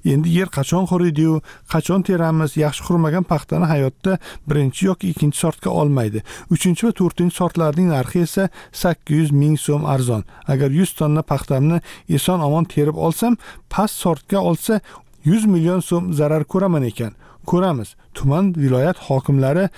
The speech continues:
klasterga birinchi sortga oldira olarmikin yoki yo'q, deydi fermer.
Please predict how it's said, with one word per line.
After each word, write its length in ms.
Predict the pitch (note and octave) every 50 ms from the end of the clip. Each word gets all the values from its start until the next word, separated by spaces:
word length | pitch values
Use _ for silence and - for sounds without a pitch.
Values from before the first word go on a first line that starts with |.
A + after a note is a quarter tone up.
| - - - - - -
klasterga 560 | - D3 C#3+ D#3 E3 - - F3+ F3+ F3+ F#3 E3 D#3
birinchi 280 | D#3 D#3+ D#3+ D#3+ D3 -
sortga 360 | - F#3+ F#3 - - - G3
oldira 500 | - D#3+ D#3 D3+ D3+ C#3+ D#3 E3 F#3 F3+ - - - - -
olarmikin 680 | - C3 B2 C3 D3 E3 F#3 G#3 A3 F#3 - C4+ D#4 D4+ - - - -
yoki 260 | D#3 D#3+ D#3 - F3+
yo'q, 280 | E3 D3 D3 C3 - -
deydi 220 | B2+ A#2+ B2+ D#3 E3+
fermer. 400 | - - D3 A#2+ A#2+ A#2 G#2